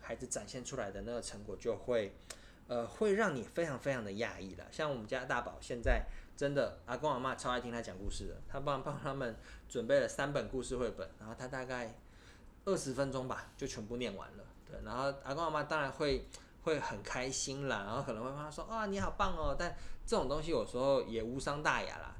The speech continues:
就是长辈们嘛。那我觉得孩子们也是很开心的，那这样子的状态，我觉得就会非常非常的，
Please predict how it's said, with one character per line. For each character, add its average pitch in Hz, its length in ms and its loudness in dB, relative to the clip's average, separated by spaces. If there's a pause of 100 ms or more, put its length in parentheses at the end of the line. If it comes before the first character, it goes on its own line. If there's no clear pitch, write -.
就 - 80 -6
是 123 120 -6
长 98 260 -4
辈 147 140 6
们 107 160 -2
嘛。 95 200 -10 (220)
那 127 180 -2 (240)
我 117 140 -2
觉 123 140 0
得 127 200 2
孩 131 240 -2
子 156 100 -4
们 117 160 -2
也 98 60 -6
是 - 160 -6
很 101 140 -6
开 98 220 -8
心 - 280 0
的， - 160 -6 (220)
那 120 240 0
这 175 80 2
样 147 120 4
子 120 60 2
的 104 120 2
状 117 220 0
态， 123 140 -2
我 95 120 -4
觉 101 120 -4
得 98 60 -4
就 127 120 -2
会 131 80 -2
非 135 200 -4
常 117 140 -4
非 123 120 -2
常 110 180 -2
的， 110 280 2